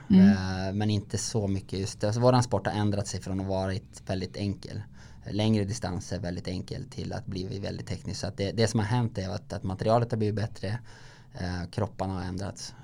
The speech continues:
Speaker 2: Alltså,
Speaker 1: Mm.
Speaker 2: när jag, nu sitter jag här och väger sextiofyra kilo kanske.
Speaker 1: Mm.
Speaker 2: Eh, när jag var som värst i olympisk distans, när banorna var annorlunda, vägde jag femtiofem och ett halvt.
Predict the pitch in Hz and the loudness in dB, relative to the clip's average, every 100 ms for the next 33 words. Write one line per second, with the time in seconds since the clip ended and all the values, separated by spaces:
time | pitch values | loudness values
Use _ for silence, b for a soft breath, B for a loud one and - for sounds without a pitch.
0 | - - 185 90 98 98 110 107 - 98 | 0 10 12 12 10 6 2 0 -2 -2
1 | 98 98 98 101 101 95 - 92 95 - | -2 -2 -4 -6 -6 -6 -6 -6 -6 -6
2 | - - 98 98 101 101 101 98 104 - | -12 -6 -4 -4 -4 -8 -8 -8 -8 -12
3 | B B 185 202 - - 95 92 92 95 | B B 8 8 2 -4 -2 0 0 0
4 | 95 - 98 95 101 - 95 98 104 101 | -2 -2 -2 -2 -4 -6 -4 -2 -2 -2
5 | 95 101 98 92 - 98 98 95 98 98 | -6 -6 -4 -4 -4 0 0 0 0 0
6 | 95 104 104 104 101 110 - - 98 95 | -2 -2 -2 -2 -4 -6 -6 -6 -6 -6
7 | 98 98 - - - | -6 -6 -6 -8 -12